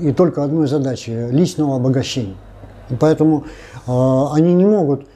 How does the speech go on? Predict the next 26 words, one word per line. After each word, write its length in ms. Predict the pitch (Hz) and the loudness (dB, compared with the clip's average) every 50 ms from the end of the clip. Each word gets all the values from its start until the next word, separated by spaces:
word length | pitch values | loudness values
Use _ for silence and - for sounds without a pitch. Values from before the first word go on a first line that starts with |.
| _ _ | _ _
вслух 480 | - - - 175 202 233 220 - - - - _ _ _ _ _ _ | -14 -8 -2 2 2 2 2 0 -4 -10 -20 _ _ _ _ _ _
назвать, 560 | 127 131 143 151 139 135 151 160 156 - - | -6 -4 -2 -2 0 0 0 0 0 -2 -4
э, 200 | 127 131 131 131 113 | -8 -8 -8 -8 -8
так 100 | - 127 | -8 -10
сказать, 240 | - - 143 131 139 | -6 -4 -6 -4 -2
образ 380 | 147 175 165 143 143 143 135 135 | 0 2 2 4 4 2 2 2
будущего, 680 | 147 190 214 180 165 - - - 135 123 123 117 - - - - - - - - - - | 2 2 2 0 0 -2 -4 -4 -4 -4 -4 -4 -8 -12 -20 -20 -20 -20 -20 -20 -12 -6
а, 260 | 131 135 135 139 156 151 | -2 0 0 0 0 0
и 120 | 151 139 | 2 4
назвать, 580 | 139 143 139 117 135 143 151 151 139 151 - 131 | 4 4 2 2 2 2 2 2 0 -2 -2 -2
э, 240 | 139 143 139 131 131 - | 0 0 0 -2 -4 -6
<clears throat> 40 | |
а, 760 | - - 151 151 143 139 135 131 131 131 131 127 127 123 123 123 | -2 0 2 4 4 4 4 2 2 2 0 -2 -2 -2 -2 -2
вот 100 | 127 120 | -2 0
этого 340 | 131 123 127 127 127 127 135 | 0 2 2 4 4 4 4
вора, 320 | 131 143 165 170 160 147 139 | 4 4 4 4 2 0 -2
мафиози 640 | 135 135 127 - - 147 147 147 147 143 120 123 | -4 -6 -6 -8 -6 -4 -2 0 0 -2 -2 -4
и, 460 | 120 120 120 120 123 123 123 123 117 117 - - - - - 117 110 - - | -6 -6 -6 -6 -4 -4 -4 -6 -6 -10 -14 -20 -20 -20 -20 -20 -20 -14 -10
э, 480 | 120 120 120 123 123 123 123 120 120 120 | -6 -4 -2 0 0 2 2 2 0 0
уголовника 960 | 131 147 147 135 143 147 160 196 208 202 175 147 143 - - 131 127 120 107 - - - _ - - - - 123 123 110 | 0 2 2 2 4 4 4 4 2 2 0 -2 -4 -6 -8 -8 -10 -10 -12 -14 -18 -20 _ -20 -20 -18 -12 -10 -6 -2
тем 240 | - 160 151 147 143 | 2 2 4 4 4
идеалом, 440 | 143 131 151 170 170 160 147 139 123 | 4 4 2 2 2 2 0 -2 -4
к 40 | - | -6
которому 360 | 131 123 147 139 139 135 139 | -6 -4 -4 -2 0 0 0
нужно 300 | 139 139 131 120 127 - | 0 0 0 0 -2 -4
стремиться. 520 | - - 143 143 143 131 113 - - - | -4 -2 0 2 2 2 0 -4 -10 -18